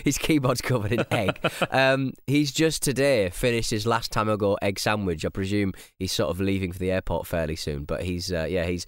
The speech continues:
Speaker 1: he's,
Speaker 2: Mm.
Speaker 1: he's drawn a line on his Tamago egg sandwich, egg mayonnaise sandwich, uh, experience. So that, that's very much his takeaways,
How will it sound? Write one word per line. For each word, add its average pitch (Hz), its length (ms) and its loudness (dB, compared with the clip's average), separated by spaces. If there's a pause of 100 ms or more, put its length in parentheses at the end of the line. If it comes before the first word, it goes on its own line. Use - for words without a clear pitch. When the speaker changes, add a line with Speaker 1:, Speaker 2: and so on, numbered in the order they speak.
Speaker 1:
he's, 131 400 0
Speaker 2:
Mm. 95 40 -4
Speaker 1:
he's 104 160 0
drawn 143 340 4
a 143 60 2
line 120 380 2
on 104 160 -2
his 104 160 -2
Tamago 110 600 2
egg 95 220 -2
sandwich, 90 540 -2
egg 107 240 0
mayonnaise 98 380 0
sandwich, 87 480 -2 (300)
uh, 87 180 0
experience. 80 640 -2
So 151 100 4
that, 175 120 4
that's 190 200 2
very 185 280 4
much 165 360 0
his 151 200 0
takeaways, 90 680 0